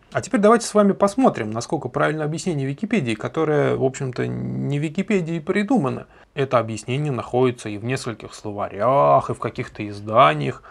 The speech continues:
То есть ещё раз напомню, что есть два варианта происхождения слова «Стокгольм».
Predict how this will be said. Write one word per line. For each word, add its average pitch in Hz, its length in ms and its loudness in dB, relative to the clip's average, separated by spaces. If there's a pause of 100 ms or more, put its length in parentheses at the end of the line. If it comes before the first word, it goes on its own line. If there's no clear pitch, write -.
(160)
То - 60 0
есть 151 100 -2
ещё 196 180 4
раз 151 140 4
напомню, 196 340 4
что - 160 -2
есть 135 220 2
два 147 180 10
варианта 127 420 4
происхождения 120 600 -2
слова 120 260 -2
«Стокгольм». 139 720 4